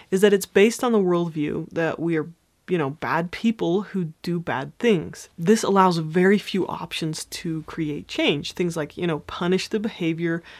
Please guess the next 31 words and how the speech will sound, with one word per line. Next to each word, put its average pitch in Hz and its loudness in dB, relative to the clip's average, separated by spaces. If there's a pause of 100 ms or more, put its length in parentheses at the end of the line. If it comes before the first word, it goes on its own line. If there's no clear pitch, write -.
(140)
shut - -6
down 190 4
the 175 0
behavior, 151 -4 (340)
and 156 -6
suppress 160 -2
the - -8
behavior. 160 -4 (160)
Now, 180 2
if 226 2
instead 196 4
we 185 2
see 180 -6
people 170 -4
as 156 0
inherently 175 -2
good, 165 4
as 175 0
people 226 2
who 214 4
are 208 8
generally 202 4
doing 185 2
the 180 0
best 160 -4
they 156 -2
can 220 0
with 185 0
what 147 -2
they 147 -4
have, 226 0